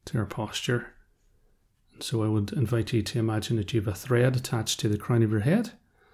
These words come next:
and it's gently pulling you upwards into an upright position,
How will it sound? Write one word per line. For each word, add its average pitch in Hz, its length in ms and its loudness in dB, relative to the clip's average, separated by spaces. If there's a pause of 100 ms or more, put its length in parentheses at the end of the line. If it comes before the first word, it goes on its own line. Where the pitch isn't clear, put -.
(440)
and 120 140 -2
it's 98 180 0
gently 131 540 4
pulling 123 300 2
you 113 140 2
upwards 165 800 0
into 123 200 -4
an 117 120 -2
upright 127 380 0
position, 214 560 2